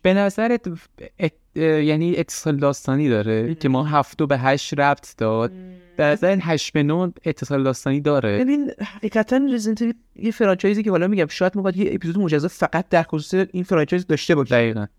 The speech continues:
Speaker 2: شاید حتی بیشتر، چه خودش اسپینافاش.
Speaker 1: مهم.
Speaker 2: ولی ببین رزیدنت ایول همیشه خوب عمل نکرده حقیقتاً. تو چند سال اخیر خیلی خوب بوده. یعنی مثلاً شما رزیدنت ایول پنج رو برین ببینی، خبری ازش نیست.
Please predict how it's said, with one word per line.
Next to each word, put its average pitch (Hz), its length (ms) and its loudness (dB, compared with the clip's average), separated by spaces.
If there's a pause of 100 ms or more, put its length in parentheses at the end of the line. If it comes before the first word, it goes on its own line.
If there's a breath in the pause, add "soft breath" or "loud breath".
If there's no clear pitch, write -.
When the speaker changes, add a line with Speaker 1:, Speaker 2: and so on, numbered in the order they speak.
Speaker 2:
شاید 165 240 2 (160)
حتی - 240 -2
بیشتر، 156 380 0
چه - 180 -8
خودش 175 380 -2
اسپینافاش. 143 680 -2 (140)
Speaker 1:
مهم. 117 200 -4 (360)
Speaker 2:
ولی 220 580 4
ببین 302 260 0
رزیدنت 277 240 -2
ایول 302 200 0 (960)
همیشه 254 920 0 (240)
خوب 254 240 0
عمل 233 220 4
نکرده 170 440 0
حقیقتاً. 170 400 -4 (380)
تو 196 100 -2
چند 180 160 2
سال 196 160 0
اخیر 185 220 4
خیلی 160 200 2
خوب 147 220 -6
بوده. 135 180 -4 (280 soft breath)
یعنی 156 120 0
مثلاً 165 200 0
شما 170 140 -2
رزیدنت 151 260 0
ایول 139 100 -2
پنج 175 320 -4
رو 170 60 -2
برین 160 240 -2
ببینی، 170 800 0 (840)
خبری 165 580 0
ازش 180 280 -2
نیست. 220 140 -4